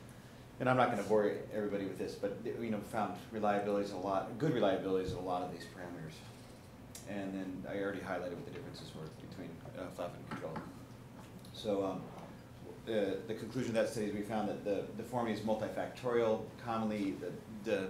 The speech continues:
deformity on the sagittal view is at the tenonavicular joint, but we just showed pictures of navicular cuneiform. We just had this discussion.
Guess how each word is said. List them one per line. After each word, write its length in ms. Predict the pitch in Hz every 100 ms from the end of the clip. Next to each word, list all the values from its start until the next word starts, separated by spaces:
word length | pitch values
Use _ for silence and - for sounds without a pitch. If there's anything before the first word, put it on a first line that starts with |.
| -
deformity 400 | 101 - 117 110
on 100 | 98
the 80 | 90
sagittal 360 | - 107 101 104
view 160 | 104
is 80 | 95
at 140 | - -
the 60 |
tenonavicular 640 | 107 101 98 104 104 98 92
joint, 360 | 101 98 95 - - - - - -
but 160 | 101 92
we 60 |
just 180 | 101 104
showed 220 | 113 95 113
pictures 220 | 95 95
of 80 | 95
navicular 280 | 92 92 -
cuneiform. 380 | 104 95 95 87
We 60 |
just 120 | 90 101
had 120 | 90
this 80 | -
discussion. 480 | - 110 92 98